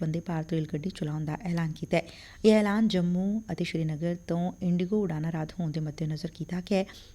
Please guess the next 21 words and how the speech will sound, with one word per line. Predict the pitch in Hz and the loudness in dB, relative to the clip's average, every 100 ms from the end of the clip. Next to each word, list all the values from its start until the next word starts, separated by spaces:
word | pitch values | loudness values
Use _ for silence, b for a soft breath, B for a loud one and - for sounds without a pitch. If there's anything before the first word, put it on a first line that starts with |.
| - | -4
ਨਵੀਂ | 180 170 | 2 2
ਦਿੱਲੀ | 165 160 | 2 0
ਤੋਂ | 156 175 | 0 0
ਉਧਮਪੁਰ | 151 165 160 160 | 0 -2 -2 -2
ਵਿਸ਼ੇਸ਼ | 156 - 160 - | -2 -2 -2 -2
ਰੇਲ | 151 147 | -4 -2
ਗੱਡੀ | 147 233 | -2 -2
ਸਵੇਰੇ | - 151 151 | -2 -4 -2
ਛੇ | 165 | -4
ਵਜੇ | 156 151 160 | -4 -2 -2
ਰਵਾਨਾ | 151 151 170 | -2 -2 -2
ਹੋਵੇਗੀ | 180 180 185 277 | -2 -2 -2 -2
ਅਤੇ | - | -2
ਦੁਪਹਿਰ | 156 147 156 160 156 | -4 -4 -2 -4 -4
ਦੋ | 190 | -4
ਵਜੇ | 208 170 | -2 -2
ਉਧਮਪੁਰ | - 190 226 214 151 | -2 0 0 0 -2
ਪਹੁੰਚੇਗੀ। | 156 147 156 165 180 B B B B | -2 -2 -2 2 0 B B B B
ਇਹ | 214 | 10
ਰੇਲ | 240 240 | 12 10
ਗੱਡੀ | 233 220 247 | 6 4 4